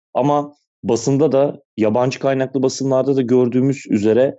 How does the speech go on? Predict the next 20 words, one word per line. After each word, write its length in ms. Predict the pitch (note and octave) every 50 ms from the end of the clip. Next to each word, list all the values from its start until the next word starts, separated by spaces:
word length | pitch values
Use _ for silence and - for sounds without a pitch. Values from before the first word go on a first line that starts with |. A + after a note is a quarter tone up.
| _ _ _ _
şu 180 | - - B2+
an 140 | B2 B2 B2
Google 220 | B2 B2 B2+ A#2+ A#2+
tarafında 440 | C3+ A#2+ A#2 - - B2+ A#2+ A#2
böyle 220 | A#2+ B2 A#2 A#2+ A2+
bir 160 | B2 B2 - - _ _ _
imtiyaz 480 | - A#2 A2+ A2 - C#3 B2+ B2+ - -
talebi 360 | - B2 A#2 A#2+ A2+ B2+ A#2+
var 200 | G#2+ G#2+ A2+ - - _ _ -
hükümete 440 | - - A#2 G#2 G#2 G#2 - A2+ G2
karşı, 340 | - F#2+ F2+ F2+ - -
Amerikan 280 | G#2+ G2+ G2+ G2+ G#2 G#2
hükümetinden. 560 | G2 G2+ G2+ F#2+ F#2+ - G2 F#2 G#2 A#2+ C3+ - -
"Biz 220 | A2 A2+ - -
Huawei 240 | G#2+ G#2+ A2+ A2 A2+
ile 80 | G#2+ G#2+
çalışmak 380 | - A2+ G#2 G2 - G#2+ G#2
istiyoruz." 480 | - - - - G#2+ G2+ G2 G2 - - -
şeklinde 440 | G2+ F#2+ F#2+ G2 G#2+ G#2 G#2+ G#2+
bir 200 | G2+ A2+ A2+ A2